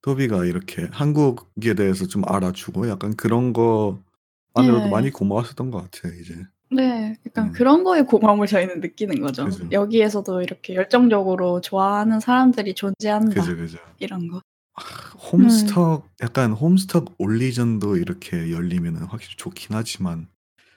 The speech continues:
Speaker 1: 일단 뭐
Speaker 2: 그쵸.
Speaker 1: 아직 좀 여러 가지 그런 이슈들이 있고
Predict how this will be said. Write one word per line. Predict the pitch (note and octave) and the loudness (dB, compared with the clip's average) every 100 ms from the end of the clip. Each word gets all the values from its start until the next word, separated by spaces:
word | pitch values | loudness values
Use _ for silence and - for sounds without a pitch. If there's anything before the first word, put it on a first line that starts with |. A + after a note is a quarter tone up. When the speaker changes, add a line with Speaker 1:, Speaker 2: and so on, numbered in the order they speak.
| _ _ | _ _
Speaker 1:
일단 | F#2 F#2 F#2 F2 F2+ | -10 -2 0 0 -2
뭐 | F2 F#2+ F2 E2 - - | 0 0 0 -4 -12 -20
Speaker 2:
그쵸. | - - A3+ - _ _ _ _ _ - - | -16 -6 -6 -6 _ _ _ _ _ -14 -6
Speaker 1:
아직 | G#2 F#2+ | -4 -2
좀 | F#2+ G#2 | 0 2
여러 | F2+ G#2 | 2 2
가지 | G2 F#2 F2 | 2 0 -2
그런 | F2+ E2+ E2 E3 - _ _ _ _ - | -2 -2 -4 -6 -10 _ _ _ _ -6
이슈들이 | F#3+ F#3 F#3+ F3+ E3+ | -4 -2 -2 -4 -6
있고 | - - _ - C3+ - | -8 -10 _ -2 -2 -2